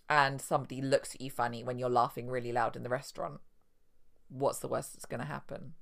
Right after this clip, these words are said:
Nothing. You just, you, you probably look at them and glare at them and just carry on with your dinner. You pursue your dreams.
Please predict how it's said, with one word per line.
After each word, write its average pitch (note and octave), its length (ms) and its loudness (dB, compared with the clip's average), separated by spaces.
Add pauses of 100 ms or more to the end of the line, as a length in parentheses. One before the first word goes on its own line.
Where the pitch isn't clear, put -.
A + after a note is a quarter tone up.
(340)
Nothing. C3 420 -6
You B2 60 -10
just, - 180 -14
you, B2+ 260 -10
you B2+ 60 -10
probably B2 460 -2
look C3+ 180 -2
at - 140 -6
them B2 220 4
and B2 120 -6
glare A#2+ 300 4
at A2 100 0
them B2 260 0
and B2+ 380 -6
just - 220 -12
carry C#3+ 240 2
on E3 100 -2
with F3+ 100 -4
your G#3 120 2
dinner. G#2+ 320 0 (240)
You F3 160 -2
pursue - 340 4
your G3+ 260 6
dreams. E3 840 0